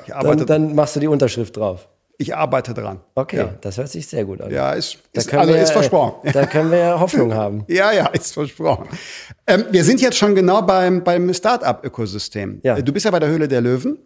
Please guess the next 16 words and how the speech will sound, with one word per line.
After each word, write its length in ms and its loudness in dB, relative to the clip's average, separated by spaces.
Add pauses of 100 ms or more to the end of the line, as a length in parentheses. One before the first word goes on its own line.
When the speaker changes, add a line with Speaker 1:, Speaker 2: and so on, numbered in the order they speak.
(220)
Speaker 2:
Ja, 180 -2 (300)
da 140 2
Speaker 1:
Ähm, 60 4
Speaker 2:
komme 120 4
ich 80 2
auch 80 -2
gerade 200 -2
her. 220 -2
Da 120 -4
war 100 2
ich 80 -6
gestern. 340 -4
Speaker 1:
Ja, 40 0
Speaker 2:
Wir 120 4
haben 100 0
Speaker 1:
habt 20 -2